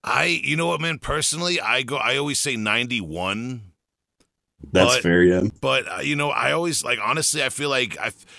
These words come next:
Speaker 1: I feel like ninety-four is still right. Ninety-five, I would have to question.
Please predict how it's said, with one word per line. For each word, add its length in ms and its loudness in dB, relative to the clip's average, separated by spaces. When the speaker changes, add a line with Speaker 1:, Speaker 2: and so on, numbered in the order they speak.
Speaker 1:
I 80 0
feel 180 -2
like 160 2
ninety-four 720 0
is 100 0
still 300 -2
right. 400 2
Ninety-five, 880 0
I 80 0
would 120 -2
have 180 -2
to 100 -10
question. 560 -6